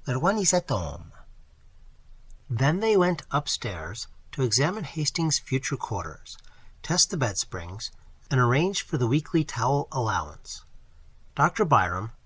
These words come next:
appeared satisfied. Madame Marotte accompanied them to the door and rang for the maid, but as Hastings stepped out into the gravel walk, his guide and mentor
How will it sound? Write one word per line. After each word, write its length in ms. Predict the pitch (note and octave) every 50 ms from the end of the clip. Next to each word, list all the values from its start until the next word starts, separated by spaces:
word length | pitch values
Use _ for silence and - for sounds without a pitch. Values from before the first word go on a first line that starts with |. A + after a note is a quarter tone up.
| - -
appeared 340 | E3 - - A3 G#3+ F#3+ -
satisfied. 760 | - - A2+ - - - - - - F2+ - - C3 - - - - - - - - - - - - - - - - -
Madame 360 | A#2 A2 - C3+ D#3 G3 G#3
Marotte 480 | G#3 G3 D#3+ G#2 D#2+ E2 A#2 - - - - - -
accompanied 540 | B2 - - G#3 A3+ - - B2 G#2 F#2 F2
them 180 | F#2+ E2+ E2+
to 160 | - - A#2
the 100 | G#2+ G#2+
door 420 | G#2 - F#2+ D2+ C#2+ D2 A2 B2 - - - - -
and 120 | C#3+ C3+
rang 220 | B2+ B2+ D#3 F3+ F3+
for 140 | - -
the 80 | E3+ D#3+
maid, 400 | A#2 F#2+ D#2 - - - - - - - - - - - - - - -
but 160 | - - A2+ - -
as 300 | - B2 D#3 G3 - - -
Hastings 520 | D#3 D#3 D3+ - - F3 F3 E3 - - - -
stepped 340 | - - - C#3+ - -
out 240 | - D3+ D#3+ D#3 - - -
into 200 | - C3 - -
the 80 | A2+ A2
gravel 400 | - - A2 C#3 E3 F#3 E3+ A2+
walk, 400 | A2 B2 G2 D2 - - - - - - - - - -
his 180 | - - A2+ -
guide 420 | - - A2+ A2+ C3+ E3+ G3 - -
and 160 | - C3+ A#2+ A#2
mentor 520 | C3+ E3+ D#3+ - - F2+ D2 C#2 -